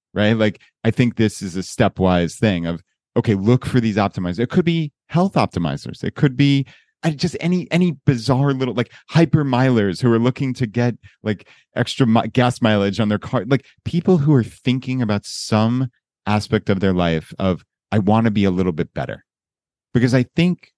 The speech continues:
really what the message of fi is, is not just, "Oh, you're gonna be rich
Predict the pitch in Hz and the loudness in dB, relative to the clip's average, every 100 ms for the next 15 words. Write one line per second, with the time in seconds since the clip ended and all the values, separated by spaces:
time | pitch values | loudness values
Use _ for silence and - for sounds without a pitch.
0 | _ _ _ - 110 147 165 139 101 104 | _ _ _ -12 -2 0 2 0 0 -2
1 | - 98 113 113 107 98 87 - 127 156 | -2 0 0 -2 -6 -6 -8 -4 -2 -2
2 | 95 57 52 - _ _ _ _ _ _ | -2 -6 -12 -16 _ _ _ _ _ _
3 | 135 113 123 139 160 - 127 113 - _ | -4 0 2 2 0 0 -2 -2 -6 _
4 | _ _ 120 113 107 101 107 95 82 85 | _ _ 2 2 2 2 2 0 -2 -4
5 | 80 - - | -8 -10 -16